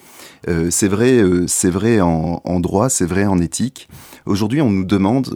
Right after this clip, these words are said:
en fait des procédures de plus en plus automatisables et donc, euh, qui à terme sont automatisées, euh, pour appliquer des normes. Euh, alors le droit devrait être réduit à des,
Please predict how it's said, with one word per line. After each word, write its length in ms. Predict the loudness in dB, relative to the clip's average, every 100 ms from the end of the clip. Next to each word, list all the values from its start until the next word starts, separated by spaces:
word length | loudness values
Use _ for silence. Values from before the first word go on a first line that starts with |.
| -10
en 60 |
fait 340 | -2 -2 -2 -4
des 120 | -6
procédures 680 | -2 -2 -2 -2 -4 -6 -6
de 120 | -12
plus 200 | -8 -6
en 100 | -6
plus 220 | -6 -6
automatisables 760 | -4 0 0 -2 -2 -2 -2 -2
et 60 | -4
donc, 340 | -6 -8 -8
euh, 140 | -8 -10
qui 300 | -12 -10 -10
à 60 | -6
terme 280 | -6 -4
sont 240 | -6 -10 -6
automatisées, 600 | -2 -2 -2 -4 -4 -4 -8 -20 -20 -20 -20 -8
euh, 140 | -6 -6 -4
pour 220 | -4 -4
appliquer 420 | -6 -10 -6 -4
des 120 | -2
normes. 440 | -2 -4 -8 -12 -12 -6
Euh, 480 | -4 -4 -6 -6 -8
alors 220 | -8 -6
le 100 | -6
droit 300 | -4 -4 -4
devrait 220 | -6 -8
être 160 | -12 -12
réduit 380 | -10 -8 -8 -10
à 60 |
des, 160 | -10